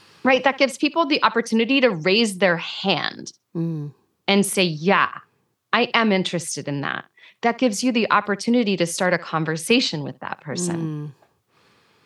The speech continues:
Speaker 1: And it goes back to what I had said before. Like, if somebody had inquired and said, like, "Are you taking students?" I would ask them the question,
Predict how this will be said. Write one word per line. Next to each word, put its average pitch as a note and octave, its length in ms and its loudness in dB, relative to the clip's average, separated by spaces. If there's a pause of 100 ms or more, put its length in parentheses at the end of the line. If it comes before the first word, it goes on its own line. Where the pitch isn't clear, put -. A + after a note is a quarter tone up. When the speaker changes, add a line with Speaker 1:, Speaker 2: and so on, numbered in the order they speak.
(280)
Speaker 1:
And G3 120 4
it G3+ 120 2
goes A3+ 240 2
back A3+ 340 4
to A3+ 140 -4
what F#3+ 160 2
I F#3 80 4
had F#3+ 160 2
said F3+ 200 -2
before. G#3 460 0
Like, E3 200 0
if E3+ 80 -2
somebody G3 420 0
had F3+ 160 2
inquired F#3+ 640 2
and E3+ 120 0
said, E3+ 220 -2
like, D#3 160 0
"Are D#3+ 100 2
you E3 160 -2
taking E3 360 -2
students?" F3 520 -2
I - 80 0
would F3+ 160 2
ask G3 280 0
them F#3+ 120 -2
the E3 80 -4
question, F3 480 -4